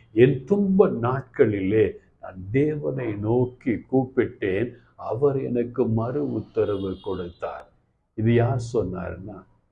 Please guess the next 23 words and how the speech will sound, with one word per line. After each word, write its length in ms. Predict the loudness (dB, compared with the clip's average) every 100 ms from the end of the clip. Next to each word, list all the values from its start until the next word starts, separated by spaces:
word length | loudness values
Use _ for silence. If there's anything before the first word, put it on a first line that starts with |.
| -12
தானியேல் 540 | -10 -4 -2 -2 -4 -6
சொல்றார். 440 | -6 -6 -10 -14 -18 _ _ _ _ _ _ _ 2
தானியேல் 500 | 4 4 6 4 4
என்ற 280 | 0 4 4
பாத்திரம் 760 | 4 0 -2 2 6 6 6
இருந்ததா 600 | 6 6 6 4 4 -2
என்று 520 | 0 0 2 2 0 -14 -10 0
சரித்திரத்துல 880 | 4 4 4 4 4 4 4 4 2
பார்ப்பீங்கன்னா, 760 | -2 -2 2 2 2 -2 -4 -8 -18 0
"Was 260 | 4 4 0 0
Daniel 540 | 2 2 2 2 4
the 60 | 0
king?" 460 | 2 2 2 0 -8 -18 -20 _ _ _ _ _ _ _ _
Yes, 220 | 2 2 2 -8 -4
Daniel 480 | 2 4 4 2 0
is 160 | -6 -10
the 60 |
king. 320 | -10 -8 -10 -12 _ _ _ _ _ _ _ _ _ _ _ _
"டேனியல் 440 | 4 6 6 8
வாழ்ந்தாரா?" 760 | 8 8 8 6 4 4 4 2
என்று 240 | 2 4
Google-ல 420 | 6 6 6 4
கேட்டா, 440 | 2 0 2 2